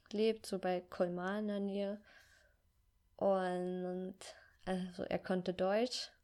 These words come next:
Das war richtig süß. Und dann waren wir in Colmar und saßen da eine Stunde. Ich hatte schon meiner Freundin geschrieben, ich, die Marion, die wohnt in Colmar. „Ja, wir sind jetzt hier.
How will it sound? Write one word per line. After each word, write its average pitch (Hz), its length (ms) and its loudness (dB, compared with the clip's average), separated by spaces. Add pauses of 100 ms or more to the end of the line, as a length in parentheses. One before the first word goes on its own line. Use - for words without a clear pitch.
(1700)
Das - 180 -12
war 180 100 -4
richtig 185 300 -4
süß. 226 220 -4
Und 202 60 4
dann 190 100 6
waren 180 160 4
wir 175 80 2
in - 60 -2
Colmar 202 520 2
und 190 160 2
saßen 214 380 2
da 220 140 4
eine 214 160 2
Stunde. 214 340 2
Ich - 100 -6
hatte 202 180 -2
schon 208 200 2
meiner 202 200 4
Freundin 240 580 4
geschrieben, 226 600 0 (220)
ich, - 260 -20 (200)
die 202 80 -2
Marion, 208 400 2
die 190 180 -2
wohnt 220 220 0
in 226 100 0
Colmar. 208 500 -2 (400)
„Ja, 214 580 -2 (120)
wir 208 80 -2
sind 196 220 -2
jetzt 190 240 -6
hier. 226 600 0